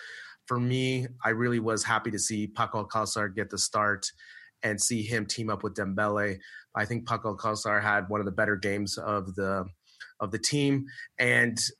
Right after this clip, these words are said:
unfortunately, he just looked a little rusty because he hasn't played so much, and he just missed a bunch of opportunities. But I think he shined.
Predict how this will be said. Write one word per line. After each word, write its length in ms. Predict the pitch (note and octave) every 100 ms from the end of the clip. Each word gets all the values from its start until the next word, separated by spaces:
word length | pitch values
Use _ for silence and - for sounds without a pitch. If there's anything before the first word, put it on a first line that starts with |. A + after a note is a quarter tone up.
| -
unfortunately, 540 | A2 B2+ A#2+ B2+ A#2+
he 80 | A#2
just 200 | A2+ -
looked 140 | A#2+
a 40 | A2+
little 200 | A2 G2+
rusty 360 | A2 A#2 G2+
because 240 | F#2+ G2 G2+
he 40 |
hasn't 240 | G#2 F#2+
played 280 | - A2+ A#2
so 140 | B2+ A#2+
much, 260 | B2+ B2
and 120 | G2
he 100 | F#2+ G#2
just 180 | F#2+
missed 440 | G#2 G#2+ G2+ - - - - - -
a 60 | G2
bunch 220 | G#2+ G2+
of 80 | G#2
opportunities. 500 | G2 G2 - G#2+ F#2+
But 120 | G#2+
I 80 | G#2+
think 360 | - A2 - - - - - -
he 200 | - D3
shined. 600 | C3+ D3 B2+ B2+ B2 B2